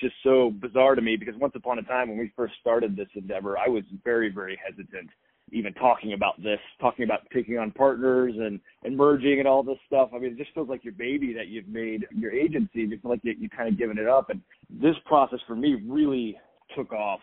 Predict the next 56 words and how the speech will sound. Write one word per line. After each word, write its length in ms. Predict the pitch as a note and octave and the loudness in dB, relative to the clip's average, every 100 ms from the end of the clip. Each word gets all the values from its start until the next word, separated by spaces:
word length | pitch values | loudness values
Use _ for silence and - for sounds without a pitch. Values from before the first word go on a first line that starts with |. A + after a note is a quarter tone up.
| - | -12
when 440 | G#2 G#2 G2+ G2+ | -12 -10 -8 -6
we 120 | A2+ | -2
were 140 | A#2+ A2+ | 0 -2
invited 460 | G2+ G#2+ A2 G#2+ - | -4 -2 0 0 -4
to 60 | |
go 180 | G2+ A2 | -2 -2
meet 260 | G#2+ A2 - - | -2 -4 -6 -14
Brian 460 | B2 A2+ A2 A2 G#2 | -4 0 0 0 -2
and 120 | G2 | -2
Eric 300 | G#2+ G#2+ G#2 | 0 0 0
and 80 | G2 | -4
the 40 | |
leadership 380 | G2 G#2+ G#2 G#2 - | -4 -2 -4 -6 -8
team 180 | G#2+ G2+ | -8 -6
at 80 | F#2+ | -6
Integrity. 460 | F2+ G#2 G2+ G2 F#2+ | -8 -8 -4 -4 -2
And 80 | |
I, 160 | A2+ A2+ _ _ _ - - - _ | 0 -2 _ _ _ -20 -18 -20 _
not 380 | - - C#3 B2+ | -10 2 4 4
to 60 | A#2+ | 2
brag 340 | G#2+ A2 G#2 | 2 2 2
on 80 | G2+ | -2
myself 400 | G2 - G2+ F#2 | -4 -4 -4 -2
here, 100 | G#2+ | -4
but 100 | F#2+ | -4
I 40 | |
will, 220 | F#2+ G2+ G2 | -4 -2 0
but 100 | G#2+ | 0
I'm, 140 | B2 | 0
I'm 100 | A#2 | -2
very 200 | A#2+ C#3+ | 4 4
good 160 | A2+ A#2+ | 4 2
at 80 | - _ - | 0 _ -6
reading 320 | C3 C3+ B2 | 0 2 0
people 460 | A2+ B2+ A#2+ A2+ A2 | -2 -2 -2 0 -2
and, 120 | G2+ G2 | -4 -6
and 200 | G#2+ F#2+ | -12 -10
kind 180 | A#2+ | -10
of 60 | G#2 _ _ _ - - | -10 _ _ _ -10 0
figuring 260 | F#3+ D#3+ | 4 6
out 100 | C#3+ | 6
who 80 | B2 | 2
people 280 | A#2+ B2+ A2 | 0 0 0
are 160 | G#2 G2+ | 0 0
relatively 440 | A2+ G#2 A2 G2 | -2 -2 -6 -8
quickly. 500 | - G#2+ - G#2+ F#2+ | -8 -8 -4 -2 -2
And 100 | G2+ | -2
when 100 | G#2+ | -2
I 80 | A#2 | -2
met 340 | A2 C#3+ - | 2 0 -2
Brian 480 | G#2+ A#2 A#2 A#2+ A2 | -2 0 2 0 0
and 140 | G2+ | -2
Eric 380 | A2 A2+ A2+ A2 | 0 2 0 -2
and, 140 | G#2+ G2 | -6 -6
and 140 | G#2+ | -6
this 100 | G2 | -8